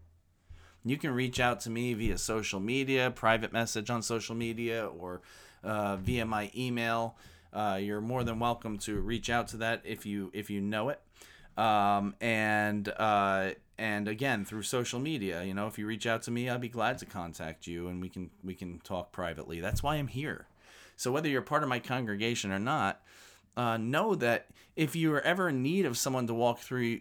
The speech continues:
uh, the brokenness with you and you don't have someone, I'm here for you. Or if you are attending another church and you have somebody to talk through it with you there, then they're available for you to talk to. You, you should talk to people about your brokenness.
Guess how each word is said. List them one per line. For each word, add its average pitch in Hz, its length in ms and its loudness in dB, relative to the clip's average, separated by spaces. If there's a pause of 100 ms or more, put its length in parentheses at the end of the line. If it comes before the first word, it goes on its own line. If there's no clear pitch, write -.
(120)
uh, 107 180 4
the 101 100 -2
brokenness 123 520 0
with 104 120 -2
you 117 140 0
and 113 100 -2
you 107 60 -2
don't 127 320 -2
have 82 220 -4
someone, 110 400 -4
I'm 220 180 -2
here 226 240 -2
for 92 220 -6
you. 71 220 -10 (140)
Or 202 180 0
if 202 120 -4
you 180 140 2
are 147 80 2
attending 143 480 -2
another 113 400 0 (340)
church - 640 -4
and 101 460 2
you 107 280 -2
have 104 220 0
somebody 107 320 -2
to 101 120 0
talk 101 280 -2
through 104 240 -2
it - 100 -6
with 101 160 -4
you 101 120 0
there, 98 260 2
then 147 300 -2 (500)
they're 165 360 0
available 101 440 -2
for 85 220 -8
you 85 100 -6
to 76 100 -12
talk - 320 -10
to. 90 100 -8
You, 120 240 -4
you 170 140 -4
should 196 500 -2 (180)
talk - 320 -6
to - 80 -14
people 73 440 -14 (160)
about 95 320 -8
your 87 100 -8
brokenness. 73 720 -14